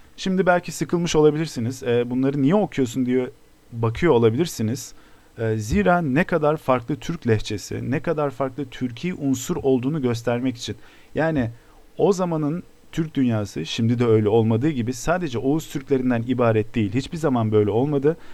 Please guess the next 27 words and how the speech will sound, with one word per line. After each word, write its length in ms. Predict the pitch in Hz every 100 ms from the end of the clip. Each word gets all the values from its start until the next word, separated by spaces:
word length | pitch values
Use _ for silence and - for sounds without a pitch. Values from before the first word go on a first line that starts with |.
| - -
Zaten 440 | 135 160 175 123
diyorum 260 | 127 190 165
ya, 160 | 104
kitabın 420 | - - 160 202
yazarı 500 | 113 117 117 143 170 113 - - -
bizzat 400 | 139 220 180 160
kendisi 500 | - 147 147 - 214 -
Uygur 300 | 123 113 104
Türkü. 420 | - 104 - 101 - -
O 140 | 139
bir 120 | 156 143
Oğuz 320 | 147 170 156
değil. 240 | 127 92 - - - - -
Kırgız, 540 | - 165 160 113 - - -
Kıpçak, 500 | - 180 - 90 - - - -
Oğuz, 520 | 190 139 101 - - - -
Tohsi, 420 | - 185 - - - - - -
Yama, 500 | 123 151 170 120 - - -
Çigil, 380 | - 180 139 104 - - - -
Ugrak, 440 | 160 135 104 - - - - - -
Çarukların 680 | 170 202 - 127 117 127 - -
ortak 400 | 127 123 190 -
ve 120 | 131
katıksız 500 | 139 131 139 170 151
bir 60 | 147
Türkçeleri 560 | 143 120 127 120 117
vardır. 420 | 104 87 98 -